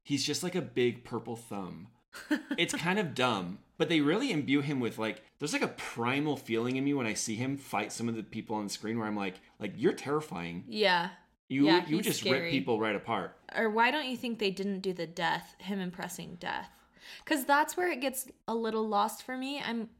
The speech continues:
Speaker 2: looking for a reason that he's, like, trying to fix the world.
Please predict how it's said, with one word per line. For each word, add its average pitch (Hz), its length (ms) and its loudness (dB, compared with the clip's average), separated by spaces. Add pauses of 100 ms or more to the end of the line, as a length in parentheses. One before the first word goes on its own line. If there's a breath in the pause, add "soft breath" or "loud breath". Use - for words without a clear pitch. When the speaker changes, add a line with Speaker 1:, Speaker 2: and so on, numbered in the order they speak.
Speaker 2:
looking 220 400 -4
for 240 200 -2
a 208 60 0
reason 196 420 0
that 202 160 -4
he's, 190 240 -4
like, 190 240 -2
trying 170 420 -2
to 190 160 -10
fix - 400 -8
the 175 120 -6
world. 170 500 -2